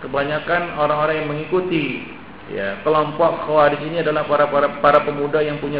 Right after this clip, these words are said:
gairah dan semangat, energi, punya apa namanya, punya apa, nah, kita katakan gairah atau semangat yang tinggi, yang besar.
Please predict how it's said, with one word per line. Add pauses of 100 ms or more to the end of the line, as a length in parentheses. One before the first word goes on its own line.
gairah
dan
semangat, (880)
energi, (640)
punya
apa
namanya,
punya (480)
apa,
nah,
kita
katakan (320)
gairah
atau
semangat
yang
tinggi,
yang
besar.